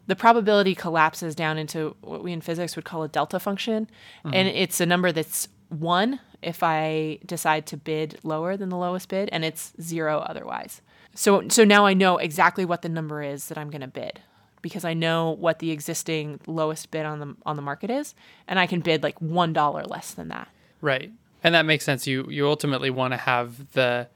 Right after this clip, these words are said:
Speaker 2: highest bid possible without going over the lowest bid, uh, that other contractors have bid, for example. So if someone bids a million dollars, you wanna, y-, you obviously wanna go lower than that,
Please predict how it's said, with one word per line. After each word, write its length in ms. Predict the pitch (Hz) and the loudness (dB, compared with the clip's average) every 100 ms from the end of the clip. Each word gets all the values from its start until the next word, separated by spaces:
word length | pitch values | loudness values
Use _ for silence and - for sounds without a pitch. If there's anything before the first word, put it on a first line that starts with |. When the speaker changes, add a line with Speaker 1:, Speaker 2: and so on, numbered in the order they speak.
| _ | _
Speaker 2:
highest 520 | - 147 160 151 - | 0 2 4 2 -2
bid 240 | 147 139 - | 0 0 0
possible 600 | 139 131 - 127 123 127 | 0 2 0 -4 -4 -4
without 500 | 127 127 127 127 - | -6 -2 2 0 0
going 320 | 131 127 127 - | -2 -2 -2 2
over 500 | 135 131 131 131 123 - _ | 2 4 2 0 -2 -8 _
the 420 | 131 120 123 120 | -14 -2 0 0
lowest 520 | 120 127 123 120 - | 0 0 0 -2 -6
bid, 340 | - 117 113 - _ _ _ | -4 -2 -4 -10 _ _ _
uh, 240 | - 113 110 | -4 -2 -2
that 240 | 113 117 | -2 0
other 420 | - 123 123 117 - _ - - | 2 4 2 0 -6 _ -20 -16
contractors 600 | - 135 113 117 - 120 | 2 2 2 -2 -2 -8
have 200 | 123 113 _ _ | -8 -12 _ _
bid, 260 | - - | -6 -6
for 140 | - - | -10 -10
example. 500 | 143 147 143 - - - - - _ _ | -8 -6 -6 -8 -14 -18 -20 -20 _ _
So 140 | - | 4
if 80 | 135 | 4
someone 300 | - 151 135 | 6 6 8
bids 200 | 135 135 | 8 6
a 40 | 127 | 6
million 280 | 123 120 | 6 6
dollars, 380 | 123 156 147 139 | 8 8 8 4
you 140 | 135 123 | 4 2
wanna, 180 | 123 | 2
y-, 280 | 120 - 135 | 0 -2 -6
you 180 | - 147 | 0 4
obviously 500 | 131 123 120 123 117 - | 6 4 0 0 -2 -2
wanna 240 | 131 120 | -2 0
go 160 | 117 117 | 0 0
lower 340 | 120 123 120 | 4 4 4
than 160 | 117 117 | 0 0
that, 300 | 113 113 | 0 0